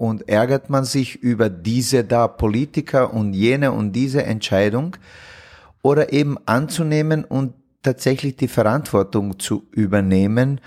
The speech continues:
und versuchen, konstruktiv etwas vielleicht an den Missständen zu ändern oder im Allgemeinen einfach etwas zu bewirken und etwas von seiner Lebensenergie und Erfahrung eben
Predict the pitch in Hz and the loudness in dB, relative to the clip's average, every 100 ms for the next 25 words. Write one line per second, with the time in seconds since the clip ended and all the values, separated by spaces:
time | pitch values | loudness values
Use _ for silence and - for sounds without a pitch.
0 | - - _ 113 113 107 - 107 107 127 | -18 -20 _ -2 -2 -4 -4 -2 0 0
1 | 127 120 - 139 147 - 107 - - 104 | -2 -6 -2 -2 -2 -4 -8 -6 -4 -4
2 | 90 - - _ - 104 - 110 98 - | -6 -12 -18 _ -2 -2 0 -2 0 -2
3 | - - _ _ - - 104 101 104 - | -4 -8 _ _ -8 -2 0 0 0 -4
4 | 107 101 104 104 104 123 - - 113 104 | -2 0 0 0 0 0 -2 0 0 0
5 | 98 95 - - 104 123 135 135 120 113 | -2 -4 -4 -2 0 0 2 0 2 2
6 | 113 113 104 - - - 101 95 120 127 | 4 2 0 -10 -12 -2 2 4 4 2
7 | 123 107 107 110 120 - - _ - 95 | 2 2 2 2 -2 -8 -20 _ -4 -2
8 | 95 104 - - _ _ _ _ _ - | -2 -6 -10 -20 _ _ _ _ _ -2
9 | 107 - 107 - - 95 98 95 107 - | -2 0 -2 -2 -2 0 2 2 0 0
10 | 131 110 101 98 101 - 104 - 101 98 | -4 -4 -2 0 -2 -2 -6 -4 -4 -2
11 | 87 98 101 104 104 98 - _ _ _ | 0 0 2 2 2 0 -6 _ _ _
12 | - 98 110 123 123 - 107 104 104 110 | -2 2 2 0 -2 -2 0 0 2 0
13 | - 98 95 95 90 90 98 98 95 - | 0 0 0 0 2 4 2 0 -4 -12
14 | _ - - - - - 95 90 | _ -20 -20 -20 -16 -4 -2 -2